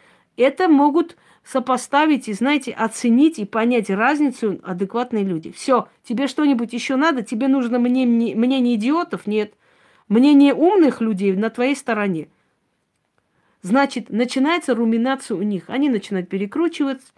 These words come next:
это все по-, в голове. Они начинают бегать, как крысы, искать новые выходы. Они начинают между собой перешептываться, что можно снять, как можно еще ее задеть. "Давайте еще то сделаем, это сделаем".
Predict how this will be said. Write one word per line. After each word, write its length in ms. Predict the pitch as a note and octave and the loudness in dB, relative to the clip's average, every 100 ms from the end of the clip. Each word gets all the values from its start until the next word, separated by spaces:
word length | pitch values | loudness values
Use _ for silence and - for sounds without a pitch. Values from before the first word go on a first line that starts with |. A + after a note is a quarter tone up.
| _ | _
это 260 | - A#3+ B3+ | -6 -4 -4
все 200 | B3+ A#3 | -4 -8
по-, 180 | G#3 A3 | -6 -8
в 160 | G#3 | -6
голове. 400 | G3 A3 G#3+ G3+ | -4 -2 0 -2
Они 160 | G3+ D#4 | 0 0
начинают 420 | C4 A#3+ G#3 G#3 | -2 -4 -4 -2
бегать, 340 | F#3 A3 F3+ - | 0 0 -2 -6
как 200 | F#3+ - | -10 -8
крысы, 560 | G3+ A3 - - D#3+ - _ _ _ | -6 -6 -6 -6 -8 -10 _ _ _
искать 440 | G#3+ G3 - A#3 A#3 | -10 -6 -2 0 2
новые 420 | A#3 A#3 G3+ G3+ | 2 2 2 0
выходы. 580 | F#3 A#3+ C4 C4+ A#3+ B3+ | 2 0 0 -6 -6 -2
Они 180 | G#3 C4 | 0 2
начинают 360 | B3+ B3+ A3+ | 2 0 -2
между 240 | G#3 A3+ G#3 | 0 -2 -2
собой 320 | G#3 G3+ G3+ | -4 -2 -2
перешептываться, 840 | G3 F#3 - C#4 - A#3 A#3 A3 | -4 -8 -6 -6 -4 -8 -8 -10
что 220 | G3 A#3+ | -8 -4
можно 340 | A3+ G3 F3+ F3 | -4 -4 -6 -10
снять, 380 | - C4 C4 | -4 -4 -4
как 220 | - G#3 G#3 | -6 -8 -4
можно 260 | F#3 F3+ | -6 -4
еще 320 | E3+ - C#4+ C4 | -6 -6 -8 -6
ее 260 | A#3+ B3+ B3 | -6 -4 -4
задеть. 460 | G#3 A3+ A3+ A#3+ _ - - - | -2 -2 -4 -6 _ -20 -20 -4
"Давайте 300 | G3+ G#3+ G#3 | 0 0 -2
еще 200 | - G3 | -4 -6
то 280 | - D4+ C#4+ | -2 -2 0
сделаем, 340 | G#3+ A#3 G#3+ | 2 2 2
это 240 | C#4+ D4 | -2 -4
сделаем". 320 | A3+ A#3+ A#3 | -8 -2 -4